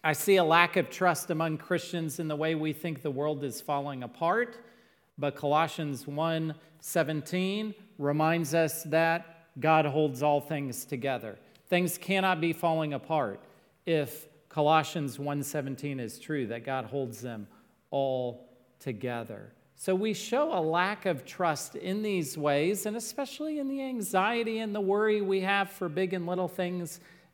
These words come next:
in life. Uh, the answer to that, the solution to our lack of trust,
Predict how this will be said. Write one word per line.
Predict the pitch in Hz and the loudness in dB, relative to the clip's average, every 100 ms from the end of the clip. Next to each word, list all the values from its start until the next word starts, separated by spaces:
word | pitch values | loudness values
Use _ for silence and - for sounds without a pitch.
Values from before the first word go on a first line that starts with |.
| - | -6
in | 156 156 | -4 -2
life. | 143 156 131 92 - - _ _ _ _ _ _ | 0 0 -2 -6 -16 -20 _ _ _ _ _ _
Uh, | 160 156 151 - - _ _ 143 | -2 0 0 -4 -18 _ _ -4
the | 160 165 - | -2 -2 -2
answer | 185 208 196 - 139 113 | 0 0 0 -2 -4 -4
to | - 120 | -6 -8
that, | 110 101 113 _ _ _ _ | -8 -10 -16 _ _ _ _
the | 139 131 170 | -2 4 4
solution | 170 - 175 165 165 190 208 - 170 135 | 2 0 2 2 4 4 2 0 -2 -4
to | - 151 | -2 0
our | 139 135 135 135 | 2 2 0 -4
lack | 139 147 151 147 - - _ _ _ _ | 0 2 2 0 -10 -20 _ _ _ _
of | 147 - | -6 -6
trust, | - 156 135 107 - - - | -4 0 0 0 -8 -12 -16